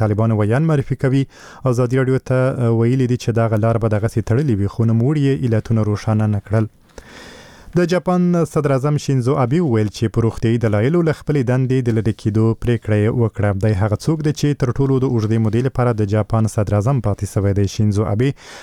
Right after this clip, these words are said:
نن یوه کنفرانس ته د دې اعلان پر مهال د جاپان له وګړو بخښنه وغوښته چې نسي کولی د صدراعظم په توګه خپله دنده پر مخ یوسي. دغه خبر د جاپان مالي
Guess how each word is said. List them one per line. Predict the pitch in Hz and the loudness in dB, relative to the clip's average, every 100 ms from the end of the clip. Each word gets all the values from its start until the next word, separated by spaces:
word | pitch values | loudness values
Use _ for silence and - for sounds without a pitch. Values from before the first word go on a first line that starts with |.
| - | -2
نن | 151 151 | 0 2
یوه | 131 - | 0 0
کنفرانس | 117 131 135 147 - | -2 0 0 0 -2
ته | 135 | 0
د | 120 113 | 2 2
دې | 135 120 | 0 0
اعلان | 120 117 | 2 2
پر | 107 107 | 2 2
مهال | 98 147 160 | 2 0 0
د | 135 | 0
جاپان | 131 143 139 | 0 0 0
له | 123 | 2
وګړو | 113 127 131 113 120 120 | 2 2 0 0 -2 -2
بخښنه | - 170 113 | 0 0 0
وغوښته | 101 - 104 | 0 0 -2
چې | 113 127 | 0 0
نسي | - 156 | 0 0
کولی | 151 147 143 - - - - | 2 2 0 -6 -20 -8 -2
د | 170 | 0
صدراعظم | 165 135 135 147 135 | 0 0 0 0 -2
په | 143 | 0
توګه | 131 131 - | 0 0 0
خپله | 120 107 | 0 2
دنده | 107 104 107 - | 2 2 0 0
پر | 104 104 | 0 0
مخ | 101 104 | 0 -2
یوسي. | 98 - 127 127 110 | -2 -2 -4 -2 0
دغه | 110 - | 0 0
خبر | 113 143 - - - - | 0 -2 -4 -16 -10 -2
د | 139 | 0
جاپان | 143 - 147 135 | 0 0 0 2
مالي | 123 135 | 2 2